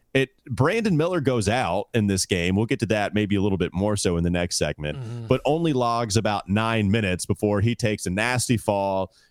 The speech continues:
Speaker 1: and then has to go to the locker room, doesn't return after that. But you are, you're talking about a bunch of guys still out. And so when LaMelo does come back, the team is different. <laughs> It's,
Speaker 2: Yeah.
Speaker 1: it's, it's not quite Will Smith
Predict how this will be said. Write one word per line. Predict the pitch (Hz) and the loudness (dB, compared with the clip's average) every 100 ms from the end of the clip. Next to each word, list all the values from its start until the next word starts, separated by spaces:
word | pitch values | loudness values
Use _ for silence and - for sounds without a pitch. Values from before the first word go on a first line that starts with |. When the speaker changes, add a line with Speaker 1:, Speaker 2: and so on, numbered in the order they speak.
| - | -2
Speaker 1:
and | 101 | 0
then | 110 | 0
has | 98 113 117 | 0 0 0
to | - | 0
go | 113 110 | 0 0
to | 104 | 0
the | |
locker | 101 98 98 95 | 0 -2 0 0
room, | 95 92 | 0 0
doesn't | 90 104 107 | 0 0 -2
return | 98 - 95 87 | -2 0 0 0
after | 80 - | -2 -4
that. | 78 76 73 - _ _ _ | -2 -2 -4 -8 _ _ _
But | 143 143 - | -2 -2 0
you | 165 165 | 0 0
are, | 185 - 480 151 294 | -2 -4 -4 -4 -4
you're | 135 180 | -2 -2
talking | 202 415 - | -2 -2 -4
about | 453 156 127 120 - | -2 -2 -2 -6 -6
a | 151 | -4
bunch | 107 165 214 | -2 -2 -2
of | 185 | -2
guys | 123 120 131 | 0 0 -2
still | - 120 123 - | -2 0 -2 -4
out. | 82 101 - - - _ _ _ - | -2 -2 -2 -6 -12 _ _ _ -2
And | 160 | 0
so | 135 170 151 | 2 0 2
when | 147 | 0
LaMelo | 139 143 196 220 | 0 0 0 0
does | 139 131 208 | 0 0 0
come | - 147 101 | 0 0 0
back, | 98 95 90 _ _ _ _ - | 0 0 -2 _ _ _ _ -4
the | 220 | -2
team | - 285 285 | 0 2 0
is | 185 | 0
different. | 294 - 160 - _ | -2 0 -2 -4 _
<laughs> | - | -10
It's, | - - 190 - 190 784 | -4 0 0 0 -2 0
Speaker 2:
Yeah. | 247 120 101 - - | -2 -2 -6 -12 -4
Speaker 1:
it's, | - 202 - - - _ 214 | 0 0 0 -6 -14 _ -2
it's | 208 | 0
not | 226 214 240 214 | 0 0 -2 -6
quite | - 185 180 190 185 | -2 0 0 -2 -2
Will | 175 156 165 | 0 0 0
Smith | - - 139 143 160 160 | -2 -2 0 0 -2 -6